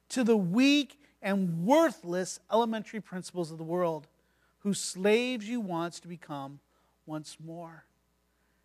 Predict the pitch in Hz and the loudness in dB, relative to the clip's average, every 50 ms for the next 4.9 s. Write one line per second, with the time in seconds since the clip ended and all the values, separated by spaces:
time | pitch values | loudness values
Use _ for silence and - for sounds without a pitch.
0 | _ _ - 165 180 208 233 233 214 202 196 196 190 - - - 170 - - - | _ _ -8 0 2 4 4 4 4 4 2 0 0 -2 -8 -16 -14 -14 -4 0
1 | 240 247 240 233 220 208 185 156 139 196 196 202 214 214 - 214 185 180 175 196 | 2 2 2 2 0 0 -2 0 2 4 6 6 6 4 2 -2 -8 -6 -4 -6
2 | 185 - - 156 _ - - 220 214 202 185 170 165 - - - _ _ _ _ | -6 -6 -10 -20 _ -4 0 2 2 2 2 0 -4 -8 -12 -18 _ _ _ _
3 | _ _ _ _ - 160 - - 185 170 165 175 180 180 - - 180 170 165 170 | _ _ _ _ -16 -14 -12 -10 -8 -4 -2 0 -2 -2 -4 -6 -6 -6 -4 -4
4 | 165 165 160 - - 156 135 _ _ - 160 160 147 107 110 143 139 139 | -6 -6 -8 -10 -16 -20 -20 _ _ -18 -18 -18 -18 -20 -20 -20 -20 _